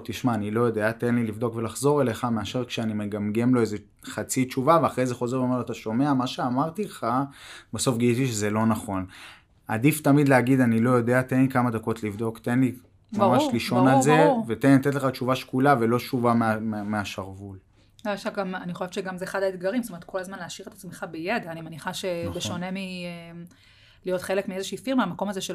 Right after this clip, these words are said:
Speaker 2: כל הזמן להתעדכן וללמוד ולהיות אוטודידקט,
Speaker 1: בדיוק.
Speaker 2: אה, במלוא מובן המילה.
Speaker 1: תראה, אני בסוף
Speaker 2: אה.
Speaker 1: מביא את הלקוח מאלף ועד תף, אני מביא אותו מההתחלה עד הסוף, מהשלבים הראשונים, כמו שאמרתי, עם עזרה עם אנשי מקצוע, ועד, אה, ממש עד שנשתה קפה בדירה שלו אחרי זה ביחד,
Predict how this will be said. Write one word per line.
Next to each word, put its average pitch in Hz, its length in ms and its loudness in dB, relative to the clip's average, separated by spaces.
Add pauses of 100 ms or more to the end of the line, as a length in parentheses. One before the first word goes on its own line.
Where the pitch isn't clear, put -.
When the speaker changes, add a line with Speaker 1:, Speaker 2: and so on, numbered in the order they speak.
Speaker 2:
כל 190 220 -2
הזמן 190 300 -4
להתעדכן 175 640 -6
וללמוד 175 560 -2
ולהיות 180 220 -2
אוטודידקט, 185 520 0
Speaker 1:
בדיוק. 196 80 -4
Speaker 2:
אה, 180 500 2
במלוא 190 180 2
מובן 190 260 4
המילה. 190 360 4 (580)
Speaker 1:
תראה, 127 160 4
אני 135 100 8
בסוף 131 260 2
Speaker 2:
אה. 131 40 2
Speaker 1:
מביא 120 180 4
את 131 60 4
הלקוח 127 380 6
מאלף 117 340 4
ועד 107 160 6
תף, 107 280 2
אני 95 100 -4
מביא 92 240 -4
אותו 107 180 -2
מההתחלה 104 500 2
עד 101 140 -2
הסוף, 95 380 -8
מהשלבים 107 1120 0
הראשונים, 107 420 0
כמו 120 160 0
שאמרתי, 123 540 2
עם 113 140 4
עזרה 104 240 0
עם 110 180 0
אנשי 101 400 -4
מקצוע, 127 460 0
ועד, 113 400 0
אה, 117 120 0
ממש 123 380 2
עד 123 200 2
שנשתה 113 560 -2
קפה 113 300 -4
בדירה 107 420 -2
שלו 107 300 -4
אחרי 110 320 -2
זה 110 100 -2
ביחד, 113 380 0